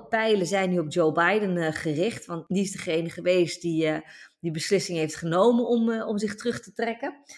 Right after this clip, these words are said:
Maar we moeten, oh ja, eigenlijk ook wel erkennen dat ook de Republikeinen i-, in de Verenigde Staten van Amerika dat ook heel graag wilden. Het was, eh, ook Donald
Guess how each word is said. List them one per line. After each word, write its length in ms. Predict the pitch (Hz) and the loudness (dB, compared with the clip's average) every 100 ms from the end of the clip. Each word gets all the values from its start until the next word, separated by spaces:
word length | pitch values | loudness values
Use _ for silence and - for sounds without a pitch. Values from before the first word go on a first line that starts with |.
| - - _ | -20 -20 _
Maar 500 | - 196 190 185 - 165 | -4 0 2 0 -6 -8
we 100 | 175 | -4
moeten, 720 | 190 190 202 220 190 180 - | -2 0 0 0 0 -2 -2
oh 240 | - - 165 | -8 -4 -2
ja, 220 | 180 170 | -2 -2
eigenlijk 340 | 202 208 185 180 | -2 -2 -2 -2
ook 160 | 165 165 | -4 -4
wel 200 | 170 170 | -2 0
erkennen 600 | 160 156 254 240 170 220 - | -2 -4 -4 -2 -4 -6 -4
dat 220 | 170 151 | -4 -2
ook 160 | 196 202 | -2 -2
de 80 | |
Republikeinen 1000 | 185 170 156 156 156 214 247 247 180 139 - 170 | -2 -2 -2 -4 -4 -6 -2 0 0 -2 -6 -4
i-, 220 | 160 160 | -4 -4
in 80 | 165 | -6
de 80 | 151 | -6
Verenigde 340 | - 151 151 | -4 -4 -4
Staten 380 | - 165 151 - | -2 -2 -2 -6
van 120 | 156 | -6
Amerika 580 | 156 151 143 - 175 - | -2 -2 -4 -4 -6 -4
dat 140 | - - | -2 4
ook 220 | 254 285 | 6 6
heel 140 | 311 | 4
graag 180 | 294 220 | 4 0
wilden. 380 | 226 240 170 - | 4 4 4 0
Het 140 | 180 | 0
was, 340 | 160 147 - - | 0 -2 -6 -4
eh, 280 | 165 151 160 | 0 0 2
ook 280 | 208 151 | 2 2
Donald 280 | 165 156 147 | 2 2 0